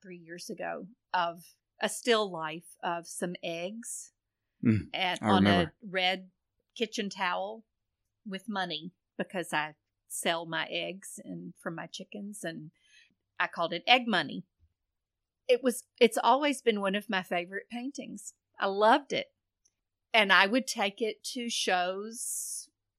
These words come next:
Speaker 1: or festivals or wherever I was selling my wares, and it never sold. And I thought, "That's, you know, I gotta figure out what's going on with that painting."
Speaker 2: Mm-hmm.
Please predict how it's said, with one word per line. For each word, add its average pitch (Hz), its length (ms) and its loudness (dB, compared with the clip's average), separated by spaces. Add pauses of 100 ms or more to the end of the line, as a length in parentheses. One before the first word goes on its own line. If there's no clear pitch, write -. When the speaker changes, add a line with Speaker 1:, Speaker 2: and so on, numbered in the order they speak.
(220)
Speaker 1:
or 190 240 0
festivals 202 840 2
or 202 100 2
wherever 185 400 2
I 180 140 4
was 170 180 -2
selling 175 480 0
my 160 160 -2
wares, 160 600 -4 (520)
and 180 460 0 (260)
it 240 160 -2
never 247 540 -2
sold. 233 680 -6 (400)
And 214 120 0
I 196 200 -2
thought, 196 200 0 (180)
"That's, - 360 -4 (340)
you 247 140 -2
know, 220 80 4
I 262 80 6
gotta 359 180 8
figure 262 360 4
out 202 180 12
what's - 200 2
going 202 280 4
on 190 160 -2
with 180 140 -8
that - 180 -2
painting." 123 420 2
Speaker 2:
Mm-hmm. 90 80 0